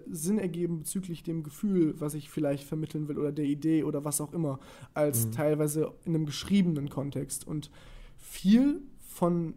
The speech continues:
Speaker 1: sowas hängt halt, glaub ich, auch in so einem sich über so einen Albumkontext entwickelnden Zeitraum zusammen, in, dass sich halt so ein, äh, Vokabular ergibt, wie dieses, ja, peinlich, was halt sehr, sehr oft vorkommt, was, glaub ich, dann einfach wohl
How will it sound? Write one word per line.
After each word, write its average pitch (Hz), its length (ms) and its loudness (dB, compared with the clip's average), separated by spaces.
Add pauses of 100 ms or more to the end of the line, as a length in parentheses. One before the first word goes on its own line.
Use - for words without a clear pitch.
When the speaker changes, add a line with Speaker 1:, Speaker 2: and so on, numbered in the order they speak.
(120)
Speaker 1:
sowas 180 480 -2
hängt 185 220 0
halt, 156 160 -2
glaub 151 220 -2
ich, - 100 -12
auch 160 160 -4
in 170 100 -6
so 151 80 -6
einem 151 180 -4
sich 143 300 -12
über 151 380 -2 (140)
so 160 140 -6
einen 139 80 -6
Albumkontext 165 840 -2
entwickelnden 147 500 -6
Zeitraum 147 800 -6
zusammen, 151 420 -2
in, 147 300 -4
dass 147 140 -2
sich - 160 -8
halt 151 180 0
so 156 120 -4
ein, 151 100 -2
äh, 147 340 0
Vokabular 156 560 0
ergibt, 156 460 -4
wie 156 60 -8
dieses, 151 420 -4 (540)
ja, 214 160 8 (200)
peinlich, 254 480 4
was 165 220 0
halt 156 200 0
sehr, 156 260 2
sehr 147 160 0
oft - 120 -8
vorkommt, 196 520 -2 (400)
was, 175 360 0 (100)
glaub 165 280 2
ich, 170 100 -6
dann - 140 -8
einfach 160 460 -4
wohl 170 340 2